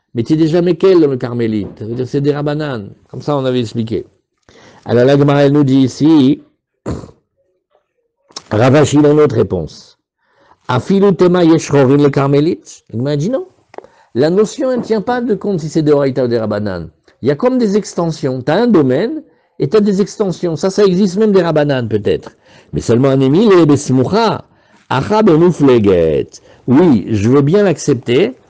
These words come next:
à condition qu'on soit très proche. Maintenant, comme ici, on est quand même un petit peu éloigné, chez En Bak et Shiur, Ella le Merchak, nous dit Rashi. C'est un peu éloigné. Alors, dans ce cas-là, je vais pas dire.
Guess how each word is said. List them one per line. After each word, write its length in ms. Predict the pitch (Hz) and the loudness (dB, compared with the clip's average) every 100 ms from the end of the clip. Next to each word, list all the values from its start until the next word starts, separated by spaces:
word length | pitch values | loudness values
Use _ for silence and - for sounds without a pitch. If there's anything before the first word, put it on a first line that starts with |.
| _ | _
à 120 | - 123 | -12 -8
condition 440 | 160 170 170 220 | -4 -4 -4 -4
qu'on 120 | 190 | -6
soit 160 | 156 170 | -6 -8
très 220 | - 156 | -4 -4
proche. 520 | 117 104 87 - - _ _ - | -4 -8 -8 -12 -20 _ _ -6
Maintenant, 240 | 127 147 | -2 -2
comme 220 | 131 214 | 0 0
ici, 500 | 233 180 196 180 117 - | 0 -2 -2 -2 -2 -4
on 120 | 120 | -4
est 80 | 135 | -2
quand 140 | 160 | 0
même 160 | 160 156 | 0 0
un 100 | 151 | -2
petit 140 | 131 | -2
peu 180 | 135 143 | 0 2
éloigné, 440 | 127 117 107 101 | 4 2 2 -2
chez 260 | 110 - - | -2 -4 -4
En 260 | 175 254 269 | -2 -2 0
Bak 240 | 233 - | 0 0
et 60 | 156 | -2
Shiur, 540 | - 143 127 120 120 - - _ | -2 2 2 2 0 -8 -20 _
Ella 300 | - 160 143 | 0 2 4
le 100 | 123 | 2
Merchak, 640 | 127 139 127 196 208 135 - | 0 -2 -2 -2 -2 -2 -4
nous 80 | 123 | -4
dit 120 | 110 | -2
Rashi. 420 | 104 98 - - - - - _ _ | -4 -6 -10 -14 -18 -20 -20 _ _
C'est 160 | - - | -12 -6
un 100 | 131 | -4
peu 160 | 135 | 0
éloigné. 560 | 151 143 135 160 175 92 - _ _ _ - | 2 2 2 0 -2 -4 -12 _ _ _ -4
Alors, 160 | 120 | 0
dans 160 | 131 190 | 2 0
ce 100 | 180 | 2
cas-là, 520 | 214 208 147 135 147 _ _ | 2 2 2 0 -4 _ _
je 200 | - 104 | -6 2
vais 320 | 147 139 123 | 4 4 2
pas 180 | 123 113 | 2 0
dire. 320 | 90 85 73 | -2 -6 -12